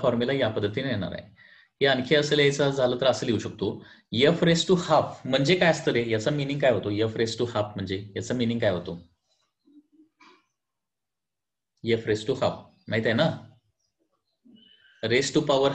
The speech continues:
half म्हणजे त्याला कसं लिहायचं? वेगळ्या पद्धतीनं समजा लिहायचं म्हटलं तर काय लिहावं लागणार? power half म्हणजे काय असतं? root असतं, square root,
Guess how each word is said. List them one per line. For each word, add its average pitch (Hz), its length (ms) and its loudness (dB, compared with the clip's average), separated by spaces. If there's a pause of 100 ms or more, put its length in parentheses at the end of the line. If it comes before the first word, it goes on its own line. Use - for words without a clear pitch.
half 131 180 0
म्हणजे 135 280 -2
त्याला 127 160 2
कसं 135 240 -2
लिहायचं? 92 460 -2
वेगळ्या 110 320 2
पद्धतीनं 113 400 0
समजा 110 260 -2
लिहायचं 113 300 0
म्हटलं 85 280 -8
तर - 60 -8
काय 123 180 4
लिहावं 101 200 -2
लागणार? - 260 -10 (1300)
power 113 400 4
half 120 300 -2
म्हणजे 120 260 -2
काय 135 200 2
असतं? - 340 -8 (840)
root 139 300 -2
असतं, 110 360 2
square 117 300 0
root, 107 300 -2